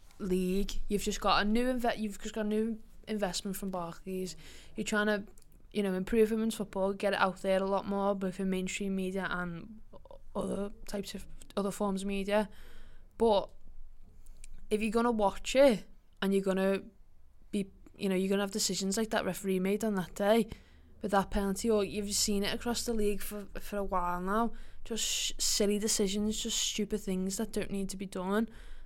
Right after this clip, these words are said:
And it's like, well, how you supposed to grow a game if you've got, exactly what she said, you've got professional full-time players, but you've got amateur referees? And obviously it's not the, the referees are employed by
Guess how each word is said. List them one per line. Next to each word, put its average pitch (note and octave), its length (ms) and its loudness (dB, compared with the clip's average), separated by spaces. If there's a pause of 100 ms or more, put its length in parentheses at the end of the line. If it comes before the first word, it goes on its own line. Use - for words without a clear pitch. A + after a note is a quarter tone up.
And G#3+ 80 2
it's G#3+ 140 4
like, A3 140 0
well, G#3+ 360 4 (120)
how G#3 100 8
you G#3+ 100 6
supposed A#3 320 0
to A#3+ 60 0
grow F#3+ 280 6
a F#3+ 60 4
game A3+ 360 4
if G#3 220 -2
you've G3 220 -4
got, F#3+ 340 4 (720)
exactly G3+ 400 2
what G3 140 2
she G3 200 2
said, G3+ 240 2
you've G#3+ 140 0
got F#3 200 2
professional G#3+ 880 2
full-time G3 640 2
players, G3+ 440 2
but A3 140 -4
you've G3 120 -6
got F#3+ 140 2
amateur F3 360 -2
referees? F#3 800 -4 (500)
And A#3 100 6
obviously B3 260 6
it's - 120 2
not B3+ 180 4
the, A#3 200 4 (160)
the G#3 80 -2
referees G#3+ 460 4
are G#3 60 2
employed F#3+ 520 0
by F#3+ 340 2